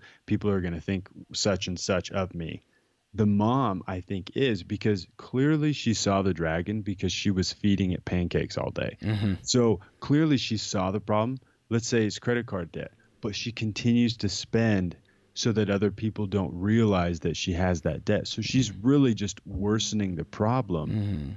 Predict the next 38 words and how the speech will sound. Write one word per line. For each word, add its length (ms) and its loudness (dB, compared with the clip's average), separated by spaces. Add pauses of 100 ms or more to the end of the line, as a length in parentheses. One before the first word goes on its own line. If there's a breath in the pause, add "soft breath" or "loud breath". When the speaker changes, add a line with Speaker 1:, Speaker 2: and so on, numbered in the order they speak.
(120)
Speaker 1:
rather 300 0
than 180 -6
saying, 280 -8
"No, 80 -6
I 160 -2
can't 260 -6
go 100 0
to 80 2
breakfast 480 -4
this 160 -10
time," 340 -12
or, 120 -4
"Oh, 80 2
I'm 200 2
gonna 180 -4
skip 320 -6
this," 280 0
or, 80 -4
"I'm 100 2
not 160 0
gonna 140 0
go 140 0
shopping 480 -4
with 160 -10
you," 120 -10
whatever 580 2
it 80 0
is. 400 0 (120)
Speaker 2:
Mm. 280 -2 (520)
Speaker 1:
The 140 2
kids, 560 -2 (160)
he 260 -6
doesn't 300 -2
worry 300 0
about 240 0
the 80 -4
social 380 -2
stigmas. 600 -2